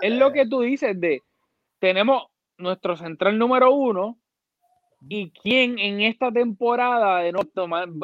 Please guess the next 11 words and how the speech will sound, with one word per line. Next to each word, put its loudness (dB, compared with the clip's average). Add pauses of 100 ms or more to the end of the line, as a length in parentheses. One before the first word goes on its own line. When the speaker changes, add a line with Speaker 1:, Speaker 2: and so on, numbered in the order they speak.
(220)
Speaker 1:
going 0
back 4
a 4
lo 2
que 0
decía -2
de 0
Koeman, -2
que -6
hay -2
que -2